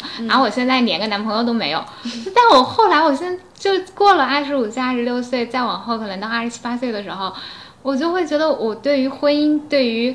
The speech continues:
Speaker 2: 感情的看法就完全不一样了。我甚至会觉得我不需要婚姻这个东西，
Speaker 1: 嗯。
Speaker 2: 然后我会，当然我依然会渴望有比较好的亲密关系，但是我会觉得
Speaker 1: 嗯。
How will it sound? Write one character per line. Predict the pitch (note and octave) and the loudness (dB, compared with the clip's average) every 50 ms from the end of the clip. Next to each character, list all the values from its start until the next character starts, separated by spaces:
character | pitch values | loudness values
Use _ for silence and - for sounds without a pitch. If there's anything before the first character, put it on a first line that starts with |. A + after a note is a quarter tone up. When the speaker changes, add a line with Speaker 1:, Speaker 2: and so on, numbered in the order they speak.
| B3 - - | -4 -10 -8
Speaker 2:
感 | - F#3 E3+ E3+ | -6 -6 -6 -8
情 | F3 - G#3 G3+ | -10 -10 -6 -6
的 | A3 | -6
看 | A#3 - C#4 C#4+ | -6 -4 -4 -4
法 | C4+ A#3+ G3 | -2 -2 -2
就 | G3 A#3+ B3 | -2 -2 0
完 | A#3+ G3+ G#3+ | 0 2 2
全 | B3 C4+ C4+ | 2 2 2
不 | C4+ B3+ | 0 0
一 | B3 | 0
样 | B3+ B3+ B3 A#3+ A3+ | 0 2 0 0 0
了。 | G#3 G3 - - - - - - | -2 -4 -6 -10 -16 -18 -16 -6
我 | - A#3+ | -4 -4
甚 | - D#4+ E4 D#4+ | -2 0 -2 -2
至 | D#4+ D#4+ D4 C#4+ - - - - - | 2 0 0 0 -2 -12 -20 -20 -20
会 | - - - D4+ C#4+ C4+ | -12 0 2 4 4 4
觉 | A#3+ - A3+ | 2 -2 -2
得 | G#3+ A#3 A#3 B3 B3 A#3+ - - - - | 0 0 0 0 -2 -4 -12 -20 -10 -10
我 | G#3+ | -8
不 | F3+ A3+ | -4 0
需 | B3 - - E4 | 0 2 4 4
要 | F4 E4+ D4 | 4 2 2
婚 | - D4 C#4+ | 2 0 2
姻 | D4+ D4+ | 2 2
这 | D#4 | 2
个 | C#4+ C4 | 0 0
东 | C4 C4 D4+ G4+ | 0 0 -2 -2
西， | - - - - G#3 D#3+ - - - - | -6 -8 -4 -2 -2 -2 -4 -6 -12 -8
Speaker 1:
嗯。 | A#3 A#3+ A#3+ A#3 | -8 -6 -6 -4
Speaker 2:
然 | A3+ G#3+ A3+ | -2 0 2
后 | B3+ C#4 C4+ C4+ C4+ - - - - - - - | 4 4 4 2 0 -4 -14 -20 -20 -20 -16 -4
我 | - A3+ A3 | -2 -2 0
会， | A3+ D4 D#4 D#4 | 0 0 0 0
当 | D4+ - D#4+ D#4+ E4+ | 0 2 2 2 2
然 | E4+ E4+ - - - | 2 0 -4 -8 -6
我 | - A3 G#3+ | -4 -2 -2
依 | G#3 A3 B3 | 0 0 -2
然 | D#4+ E4 C#4+ C4+ C#4 | 0 0 0 0 0
会 | D4 D#4+ C#4+ | 0 -2 -4
渴 | - - - E3+ | -4 -4 -6 -4
望 | F3+ A3 B3+ C4 | 0 0 2 2
有 | B3+ A3 F#3+ | 2 2 0
比 | F#3 G3 | -2 -2
较 | F3+ F#3 G#3+ A3 A3+ A#3+ - - - - - - | -2 0 0 0 0 -4 -8 -16 -20 -20 -20 -20
好 | - - - - - - - F#3 D#3 C#3 B2 | -20 -18 -14 -12 -10 -6 -4 -4 -4 -4 -4
的 | - E3 D#3+ F3+ - - - - - - - | -6 -6 -6 -6 -8 -14 -20 -20 -20 -20 -20
亲 | - - - | -10 -4 -2
密 | C#4+ C#4+ C4+ | -2 0 0
关 | C4+ C4+ D#4 G4 | 0 -2 -2 -4
系， | F#4+ - B3 G3+ | -6 -6 -6 -4
但 | A#3 C4+ | -2 -2
是 | D4+ D#4+ | 0 0
我 | D#4 B3 G3+ G#3+ | 0 0 0 0
会 | C4+ C#4+ C4+ | 0 -2 0
觉 | A#3+ B3+ | -2 -2
得 | B3 C4 C#4 | -2 -2 -2
Speaker 1:
嗯。 | C#4 | -4